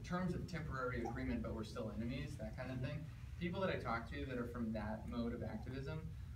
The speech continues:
will, uh, will always ask, kind of cynically, "Well, what is J P Morgan Chase making you do in order to give you this money? Like, are you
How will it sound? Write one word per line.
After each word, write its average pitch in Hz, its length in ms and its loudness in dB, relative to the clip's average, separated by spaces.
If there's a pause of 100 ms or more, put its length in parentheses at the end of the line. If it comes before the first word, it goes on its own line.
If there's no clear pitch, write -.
(120)
will, 117 580 2 (120)
uh, - 220 -2 (100)
will 123 420 0
always 151 320 2
ask, 113 380 0 (240)
kind 165 120 0
of - 100 -2
cynically, 120 640 -2 (300)
"Well, 131 100 -2
what 139 160 2
is 135 100 2
J 139 140 2
P 131 100 0
Morgan 131 280 0
Chase 123 240 0
making 123 320 0
you 113 80 4
do 131 580 2 (240)
in 120 120 -4
order 120 380 0 (440)
to 160 100 0
give 127 180 2
you 123 80 4
this 110 160 0
money? - 380 0
Like, 110 160 -4
are 117 60 -2
you 123 180 0